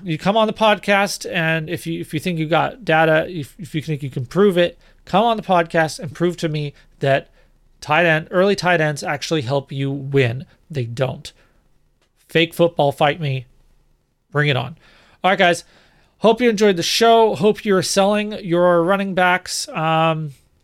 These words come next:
that are overvalued, young guys. Um, I forgot to mention when I was talking about that.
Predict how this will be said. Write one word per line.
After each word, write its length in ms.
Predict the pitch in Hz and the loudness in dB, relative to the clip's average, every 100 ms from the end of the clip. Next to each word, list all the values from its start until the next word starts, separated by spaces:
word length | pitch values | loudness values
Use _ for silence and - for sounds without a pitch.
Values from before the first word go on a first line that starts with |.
| _ | _
that 280 | 196 160 165 | -2 0 0
are 300 | 151 151 151 | 0 0 0
overvalued, 1000 | 160 147 147 147 160 160 160 160 160 160 _ 143 | 0 0 -2 0 4 4 4 2 0 -6 _ -6
young 300 | 139 156 147 | 0 0 0
guys. 340 | 147 143 - - - 202 - | 0 0 -2 -14 -12 -10 -2
Um, 300 | 180 175 185 277 | -2 -2 -6 -8
I 80 | 160 | -6
forgot 360 | - 202 247 | -2 -2 -2
to 60 | 185 | -2
mention 220 | 185 175 | -4 -2
when 60 | 170 | -2
I 20 | |
was 100 | 139 | 0
talking 220 | 165 147 | 0 0
about 200 | 143 135 | -4 -2
that. 280 | 151 139 | -2 -2